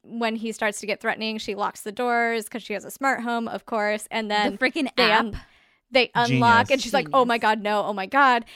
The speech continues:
Speaker 1: And then when she's texting Amber, and, uh, they're like, "Oh, you think this is Amber you're texting,"
Speaker 3: Well,
Speaker 1: right? And
Speaker 3: literally,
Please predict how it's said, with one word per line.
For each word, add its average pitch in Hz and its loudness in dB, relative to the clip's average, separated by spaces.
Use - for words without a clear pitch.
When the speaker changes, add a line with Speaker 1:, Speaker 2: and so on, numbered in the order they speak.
Speaker 1:
And 254 4
then 254 4
when 247 0
she's 254 -8
texting 302 -6
Amber, 226 -2
and, 214 0
uh, 214 4
they're 226 -2
like, 202 0
"Oh, 262 4
you 247 -2
think 269 -4
this 240 -4
is 214 -8
Amber 214 0
you're 190 -6
texting," - -10
Speaker 3:
Well, 233 8
Speaker 1:
right? 226 8
And 262 2
Speaker 3:
literally, 185 6